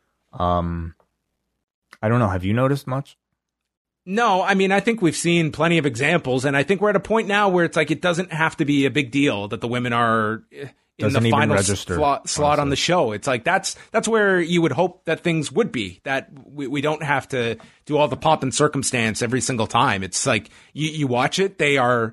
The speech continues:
Speaker 2: they are main event level performers that Charlotte and Asuka going on last, you would not question that. That's just, that's the role that they have, and people accept it.
Speaker 1: Like, women, a women's match being the match of the night to me is so commonplace, I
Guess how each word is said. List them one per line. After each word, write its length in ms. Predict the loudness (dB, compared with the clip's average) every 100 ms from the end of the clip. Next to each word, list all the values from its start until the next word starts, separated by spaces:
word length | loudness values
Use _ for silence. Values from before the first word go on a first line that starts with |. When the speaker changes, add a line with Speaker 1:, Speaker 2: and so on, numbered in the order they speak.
| _ -6
Speaker 2:
they 140 | -2
are 80 | 0
main 240 | 0 0
event 260 | 2 0 -2
level 360 | -4 0 -2
performers 640 | -2 -6 -2 -2 0 -2 -2
that 320 | 0 0 -4 _ _ -6
Charlotte 400 | -2 2 2 2
and 80 |
Asuka 320 | 0 0 0 0
going 240 | 0 0
on 100 | 0
last, 380 | 0 0 0 0
you 80 | 0
would 140 | 0
not 360 | 0 -2 -4 -4
question 360 | -4 -2 -4
that. 220 | -4 -8
That's 340 | -10 -6 -4 -4 -10
just, 360 | -8 -8 -8 -8
that's 240 | -6 -4
the 120 | -4
role 260 | -4 -2 -2
that 180 | -4 -2
they 220 | 0 0
have, 360 | 0 0 0 -4
and 240 | -6 -6
people 280 | -8 -8 -6
accept 340 | -2 -2 -2
it. 100 | -18 _ _ _ _
Speaker 1:
Like, 240 | -4 -4 0
women, 800 | 2 4 2 0 -2 -8 -20 -14
a 140 | -2 0
women's 360 | 2 2 2
match 260 | 2 0 2
being 220 | 2 4
the 80 | 4
match 320 | 4 2 0
of 100 | -2
the 120 | -2
night 260 | 0 0 0
to 80 | -4
me 220 | -2 0
is 140 | -2
so 160 | -2 -2
commonplace, 600 | -2 -2 -2 0 -2 -2
I 140 | -4